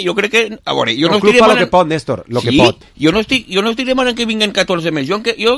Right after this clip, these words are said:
Speaker 1: que vinga un central que sia Mosquera i vinga un centrocampista de banda
Speaker 2: Mira,
Speaker 1: tal, jo, jo, jo,
Speaker 2: escolta,
Speaker 1: jo, jo,
Speaker 2: però
Speaker 1: a mi
Speaker 2: jo,
Speaker 1: me sobra,
Speaker 2: és lo que deia ja al
Speaker 1: és con lo que
Speaker 2: principi,
Speaker 1: tenim.
Speaker 2: és lo que deia al principi. Jo crec que Marcelino, que quan ha vingut així se pensava que estava millor i s'ha donat compte que això és de Ribos Arias,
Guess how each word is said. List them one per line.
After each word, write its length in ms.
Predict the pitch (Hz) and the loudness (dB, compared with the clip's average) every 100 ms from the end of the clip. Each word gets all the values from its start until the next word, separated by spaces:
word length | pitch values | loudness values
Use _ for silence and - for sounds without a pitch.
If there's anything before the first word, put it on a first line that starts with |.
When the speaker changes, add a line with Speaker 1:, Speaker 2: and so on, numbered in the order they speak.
| 277 | -2
Speaker 1:
que 80 | 220 | -2
vinga 200 | 240 233 | 0 0
un 80 | 233 | 0
central 340 | 233 214 214 | 0 0 -2
que 120 | 208 | -2
sia 120 | 196 208 | -2 -2
Mosquera 460 | 208 180 143 135 | -2 -2 2 2
i 120 | 139 170 | 0 -2
vinga 240 | 202 214 | -2 -2
un 80 | 208 | -2
centrocampista 600 | 208 196 - 196 160 160 | -4 -4 -4 -4 -2 -2
de 80 | 165 | 2
banda 200 | 190 214 | 2 2
Speaker 2:
Mira, 100 | 214 | 0
Speaker 1:
tal, 140 | 262 | -2
jo, 80 | 190 | 0
jo, 140 | 208 - | -2 0
jo, 140 | 208 | -2
Speaker 2:
escolta, 320 | 214 160 147 95 | 0 0 0 -2
Speaker 1:
jo, 60 | 208 | -4
jo, 40 | - - | -8 -4
Speaker 2:
però 120 | 160 | 2
Speaker 1:
a 20 | |
mi 60 | 175 | 4
Speaker 2:
jo, 60 | 226 | 6
Speaker 1:
me 60 | 226 | 6
sobra, 260 | 214 143 | 4 4
Speaker 2:
és 60 | 185 | 2
lo 100 | 202 | 0
que 120 | 202 | 0
deia 140 | 196 196 | 2 2
ja 60 | |
al 80 | 180 | 2
Speaker 1:
és 60 | 156 | 2
con 100 | 185 | 2
lo 60 | 185 | 2
que 80 | |
Speaker 2:
principi, 100 | 180 165 | 2 0
Speaker 1:
tenim. 120 | 123 | 2
Speaker 2:
és 40 | 147 | 2
lo 80 | 160 | 4
que 100 | 165 | 4
deia 120 | 160 | 4
al 60 | 147 | 2
principi. 420 | 135 113 104 90 | -4 -6 -8 -4
Jo 140 | 139 | -2
crec 160 | 190 233 | 0 0
que 80 | 202 | 0
Marcelino, 720 | 165 - 127 151 160 135 175 _ _ _ _ _ _ _ | -4 -6 -4 0 0 -2 -6 _ _ _ _ _ _ _
que 140 | 110 | -8
quan 160 | - 107 | -6 -4
ha 60 | |
vingut 200 | 131 139 127 | -2 0 -2
així 140 | 139 | -4
se 100 | 117 | -6
pensava 300 | 98 92 110 | -8 -8 -6
que 60 | 110 | -6
estava 140 | 107 113 | -6 -4
millor 320 | 107 117 123 | -2 -2 -2
i 60 | 107 | -4
s'ha 100 | 107 | -8
donat 180 | 104 | -6
compte 300 | 104 120 104 90 | -6 -6 -8 -12
que 80 | 90 | -10
això 160 | 117 113 | -6 -4
és 120 | 101 | -4
de 80 | 101 | -6
Ribos 260 | 107 110 | -6 -6
Arias, 460 | 110 113 127 135 - | -4 -4 -2 -4 -8